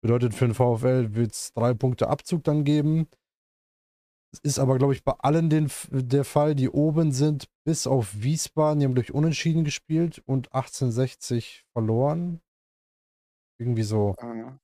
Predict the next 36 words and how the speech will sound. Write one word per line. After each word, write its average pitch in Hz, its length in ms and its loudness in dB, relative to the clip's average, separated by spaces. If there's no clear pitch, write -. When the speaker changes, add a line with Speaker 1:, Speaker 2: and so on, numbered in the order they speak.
Speaker 1:
Also, 123 360 2
ich - 100 -4
glaube, 139 240 2
Speaker 2:
Also 139 180 2
Speaker 1:
die 110 60 -2
Speaker 2:
würde 139 120 4
Speaker 1:
meisten 147 360 2
Speaker 2:
achtzehnhundertsechzig 131 600 -4
würde 143 180 -2
an 131 120 -2
uns 127 100 -10
vorbeigehen. 123 560 -10
Speaker 1:
Ich 113 120 0
weiß 139 220 2
nicht, 135 60 4
ob 120 60 -2
da, 147 80 2
oder 139 260 2
ob 127 80 -2
das - 180 0
Wiesbaden 127 420 2
war. 120 120 4
Auf 113 120 0
jeden 139 120 2
Fall, 131 140 2
alle 143 180 4
anderen 131 260 2
Mannschaften, 127 640 2
äh, 117 340 2
würden 113 280 2
genauso 117 340 2
wie 110 140 2
wir 117 100 2
drei 110 180 2
Punkte 107 300 -4
verlieren. 110 420 -2